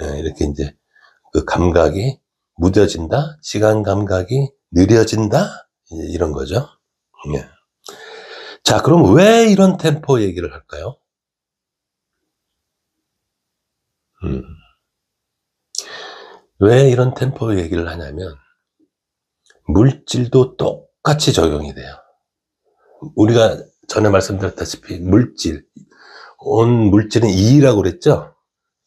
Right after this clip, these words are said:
그리고 이는 불완전성, 불균형, 비대칭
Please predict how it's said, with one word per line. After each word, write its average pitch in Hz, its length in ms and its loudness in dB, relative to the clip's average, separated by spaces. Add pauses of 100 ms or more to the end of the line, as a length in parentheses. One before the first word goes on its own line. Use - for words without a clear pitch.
그리고 101 240 -2 (720)
이는 113 1000 2
불완전성, 107 1000 0 (1000)
불균형, 92 840 0 (600)
비대칭 113 1000 -2